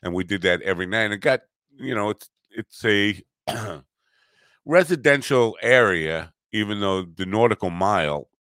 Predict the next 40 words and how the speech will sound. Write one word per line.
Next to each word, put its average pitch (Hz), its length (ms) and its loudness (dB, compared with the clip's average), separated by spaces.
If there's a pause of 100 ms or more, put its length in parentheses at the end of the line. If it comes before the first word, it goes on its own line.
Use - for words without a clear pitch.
is 78 200 -10
all 92 280 0
restaurants 80 680 -6
and 58 100 -20
stuff, 76 320 -14
but 90 160 -8
it's 87 100 -20
right 101 180 -4
across 98 280 -6
the - 80 -20
canal 104 360 -6
from 87 200 -18
houses 98 420 -10
and - 160 -20
stuff. - 160 -20 (1080)
Those 82 200 -12
people 92 240 -10
didn't 73 240 -14
like 90 200 -14
that. 62 200 -18
So 107 140 -2
eventually, 98 840 -4 (720)
they 107 120 0
got 107 260 0
fed 110 320 -4
up 104 180 -2
enough 78 460 -8 (260)
that 87 200 -4
they 87 100 -6
went 98 240 -8
to 104 80 -12
the 82 100 -14
town 90 340 -8
and 82 140 -16
instu-, 113 480 -14 (140)
eh, 95 160 -12 (140)
eh, 90 80 -20 (340)
inst-, 117 300 -20 (320)
initiated 78 840 -6 (220)
<laughs> - 0 -